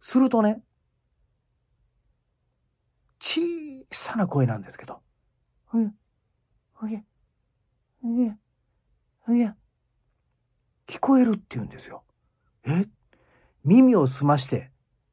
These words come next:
いや、っていうよりも心の耳で聞くような感じ。そしたらそれね、赤ちゃんの泣き声が聞こえるって言うんですよ。「え？赤ちゃん？どこだ？」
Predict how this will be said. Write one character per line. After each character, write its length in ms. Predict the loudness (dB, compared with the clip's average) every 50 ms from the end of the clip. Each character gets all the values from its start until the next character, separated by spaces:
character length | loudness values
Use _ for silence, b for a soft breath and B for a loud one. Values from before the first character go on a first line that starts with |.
| _ _ _
い 80 | 4 6
や、 140 | 6 6 6
っ 100 | 4 -2
て 120 | -2 2
い 40 | 4
う 20 |
よ 60 | 6
り 60 | 6 6
も 120 | 4 0
心 400 | 0 -2 0 2 4 4 4 6
の 140 | 6 6 6
耳 220 | 6 6 6 4
で 120 | 2 0 -2
聞 140 | -6 -6
く 80 | -4 -2
よ 60 | 0
う 20 | 0
な 100 | -2 -4
感 200 | -8 -10 -10 -12
じ。 180 | -12 -16 -20 _ _ b b b b b b b b b b b
そ 180 | -4 -4 -2
し 40 | 0
た 80 | 2 2
ら 80 | 2
そ 120 | 2 4 4
れ 100 | 4 4
ね、 340 | 4 2 0 0 -2 -6 -14 _ _ _ _ _ _ _ _ _ _ _ _ _ _ _ _ _ _ _ _
赤 320 | 0 2 2 2 0 -4
ち 120 | -4 -2 -2
ゃ 80 | -2
ん 80 | -2 -2
の 240 | -4 -8 -16 -20 _ _ _ _ _ _
泣 160 | -4 -2 -2
き 100 | -2 0
声 220 | 0 2 2 2 0
が 120 | -2 -6
聞 100 | -10 -8
こ 160 | -6 -6 -4
え 20 | -4
る 60 | -6
っ 40 | -8
て 80 | -12 -14
言 80 | -18
う 20 | -18
ん 40 | -18
で 100 | -18 -20
す 80 | -20
よ。 100 | -20 -20 _ _ _ _ _ _ _ _ _ _ _ _ _ _ _ _ _ -4
「え？ 320 | 0 0 2 2 2 0 -2 -6 _ _ -20 -20 -20 -20 _ _ _ _ _ _ -12
赤 280 | -10 -2 2 2 2
ち 100 | 2 0
ゃ 40 | -4
ん？ 160 | -8 -10 -16 _ _ _ _ _ _ _ _ _ _ _ _ _ _ _ _ _ _ _ _ _ _ _
ど 120 | 0 2 4
こ 140 | 4 4 2
だ？」 200 | 2 0 -2